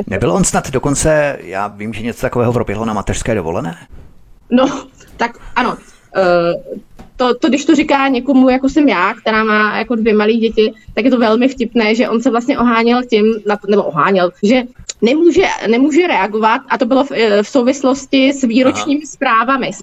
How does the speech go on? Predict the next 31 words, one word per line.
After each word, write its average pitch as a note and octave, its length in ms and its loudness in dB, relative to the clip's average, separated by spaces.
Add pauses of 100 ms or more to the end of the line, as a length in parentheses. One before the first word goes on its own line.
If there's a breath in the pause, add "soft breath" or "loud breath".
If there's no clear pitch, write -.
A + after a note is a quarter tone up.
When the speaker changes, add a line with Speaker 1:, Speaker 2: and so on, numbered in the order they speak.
Speaker 2:
výročními C4 500 2
zprávami G#3+ 480 -2
toho A#3+ 180 2
spolku, A#3 400 -2
protože A3 380 0 (220 loud breath)
ten C#4+ 140 2
spolek G#3+ 380 0 (220)
má G#3 180 2
vlastně A#3 280 -2
povinnost A3 420 0
ty A#3+ 100 -2
výroční A#3+ 420 0
zprávy F#3+ 560 -2
zveřejňovat. B3+ 600 2 (500 loud breath)
Ty C4 100 0
výroční A#3 500 2
zprávy G#3+ 760 0 (240)
těchto B3 200 2
těch B3+ 160 0
neziskovek A3 460 0
by G#3 100 2
měly A3 240 4
být G#3+ 160 -2
veřejné. A#3+ 480 0 (180 loud breath)
Problém A#3+ 420 0
je, F#3+ 300 0
že G#3+ 140 2
vlastně G#3+ 280 0
není A3+ 320 6
žádný A3+ 360 0
postih, A#3 440 -4